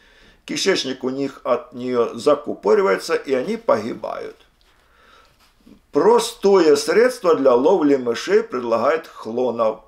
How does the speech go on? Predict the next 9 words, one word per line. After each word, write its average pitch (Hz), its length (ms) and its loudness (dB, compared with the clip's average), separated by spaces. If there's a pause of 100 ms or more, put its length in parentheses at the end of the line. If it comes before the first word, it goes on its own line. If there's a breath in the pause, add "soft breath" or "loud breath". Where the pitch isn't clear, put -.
(260)
город 156 420 -6
Новосибирск, 113 840 -4 (260)
сибирский 104 640 -10
филиал 104 440 0
Академии 101 480 -6
наук. 85 380 -10 (560 soft breath)
В 113 80 -18
зеленом 190 500 0
полу 127 520 2